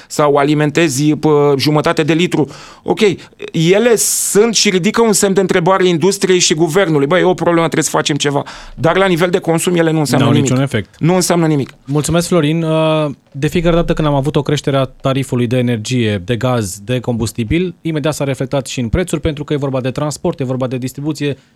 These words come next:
Speaker 2: e vorba de agricultură care s-, are nevoie de astfel de, de combustibil. O plafonare sau o reducere a tarifului la carburanți ar trebui să se resimtă și în mod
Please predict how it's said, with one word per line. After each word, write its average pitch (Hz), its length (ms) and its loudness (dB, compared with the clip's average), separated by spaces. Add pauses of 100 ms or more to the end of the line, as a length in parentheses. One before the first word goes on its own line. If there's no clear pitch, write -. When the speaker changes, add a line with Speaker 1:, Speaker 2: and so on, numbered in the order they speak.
Speaker 2:
e 151 100 -2
vorba 147 240 0
de 139 280 0
agricultură 143 640 0
care 143 180 -4
s-, 139 140 -10
are 135 260 -2
nevoie 131 300 -2
de 120 80 -2
astfel 123 220 -2
de, 117 240 0 (240)
de 131 120 0
combustibil. 123 600 -2 (340)
O 170 120 0
plafonare 156 800 0
sau 127 220 -4
o 127 40 0
reducere 135 360 -2
a 131 40 -2
tarifului 131 400 -2
la 123 100 -2
carburanți 120 480 -4
ar 120 60 -2
trebui 120 240 -6
să 127 120 -8
se 123 120 -6
resimtă 120 360 -4
și - 160 -6
în 120 40 -2
mod 120 160 -2